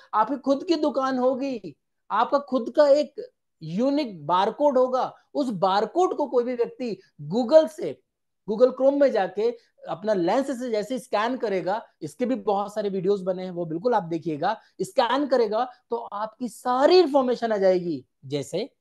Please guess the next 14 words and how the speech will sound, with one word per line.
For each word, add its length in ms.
मान 240
के 60
चलिए 240
आप 80
डॉक्टर 400
हैं, 180
तो 60
डॉक्टर 360
की 280
क्या 140
इन्फॉर्मेशन 500
आएगी 280
कि 340
डॉक्टर 440